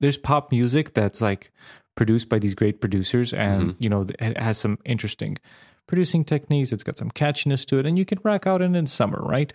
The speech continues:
Speaker 1: It's great.
Speaker 2: Mm-hmm.
Speaker 1: And then there's this god-awful pop music, which is usually Katy Perry, <laughs> which is
Speaker 2: Oh,
Speaker 1: just
Speaker 2: so you don't like Katy
Speaker 1: soulless.
Speaker 2: Perry?
Speaker 1: Uh, no. Uh, which is just
Speaker 2: Oh. <laughs>
Speaker 1: soulless,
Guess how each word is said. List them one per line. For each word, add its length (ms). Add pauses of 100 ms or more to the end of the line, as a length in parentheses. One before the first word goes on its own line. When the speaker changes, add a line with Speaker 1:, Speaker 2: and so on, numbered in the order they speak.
Speaker 1:
It's 140
great. 280 (420)
Speaker 2:
Mm-hmm. 160
Speaker 1:
And 120
then 100
there's 140
this 140
god-awful 600 (160)
pop 260
music, 240
which 160
is 140
usually 240
Katy 260
Perry, 1200
<laughs> 100
which 180
is 120
Speaker 2:
Oh, 80
Speaker 1:
just 80
Speaker 2:
so 40
you 60
don't 160
like 100 (120)
Katy 100
Speaker 1:
soulless. 160
Speaker 2:
Perry? 180 (920)
Speaker 1:
Uh, 100
no. 260 (240)
Uh, 300
which 240
is 120
just 360
Speaker 2:
Oh. 80
<laughs> 0
Speaker 1:
soulless, 560